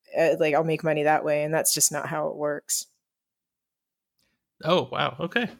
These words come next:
Speaker 2: So, yeah, I'd, I'd never thought of it from, from that perspective before. So basically,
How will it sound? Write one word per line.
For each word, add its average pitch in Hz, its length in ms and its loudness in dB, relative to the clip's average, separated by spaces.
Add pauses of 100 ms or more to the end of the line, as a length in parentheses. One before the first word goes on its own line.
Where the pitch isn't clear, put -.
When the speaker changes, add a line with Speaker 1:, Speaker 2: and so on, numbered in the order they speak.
(140)
Speaker 2:
So, 147 300 0
yeah, 196 320 2
I'd, 196 240 0
I'd 190 120 0
never 240 200 -2
thought 247 240 0
of 247 100 2
it 165 120 0
from, 131 340 -2
from 143 160 -2
that 131 140 4
perspective 131 420 -2
before. 117 340 -6
So 135 120 -6
basically, 139 600 2